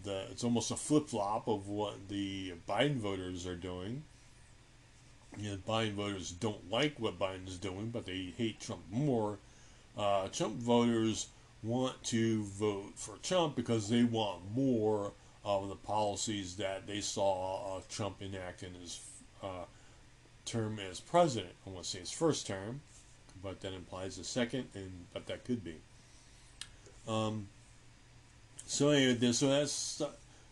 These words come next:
a stark contrast. The Trump supporter wants Trump to do what he says he's going to do, and, but Biden supporters do not want Biden to govern as he's been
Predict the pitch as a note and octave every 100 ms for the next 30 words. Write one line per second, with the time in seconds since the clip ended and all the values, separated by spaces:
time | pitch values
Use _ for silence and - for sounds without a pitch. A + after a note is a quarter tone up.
0 | - A#2 G#2 - D#3 D3+ - D3+ C#3 B2+
1 | A2+ G#2+ A#2+ A2 - G3+ A#3 - - -
2 | A2+ - A#2 A2+ G#2 G2 - - - G2
3 | G2 B2 F3+ G3 - - - A2+ G2+ G2
4 | - G2+ G2 A#2 A#2 A2+ G#2 - - -
5 | - F#2+ G2+ A#2+ A#2+ - G#2+ A2 A2 G#2+
6 | - A#2+ A2 G#2 - G2+ F#2 F#2 G2+ G2
7 | F#2 E2+ F2 G2 D3+ A#2+ G2+ G2 - -
8 | - - - G#2 G#2+ G2+ F#2 G2 - G2+
9 | A#2+ E3 G3 F#3+ E3 - A#2 A#2 A#2 A2
10 | F2+ - C#3+ D#3+ E3 D3 G#2+ A#2 A2+ F#2+
11 | G2+ G#2+ A2 G#2+ G#2+ - - - G#2+ F#2+
12 | A#2+ A2 G2+ G#2+ G#2+ A2 G#2 G2+ G2 F2+
13 | - C3 D3+ D#3 B2+ A2+ G2 F#2 E2+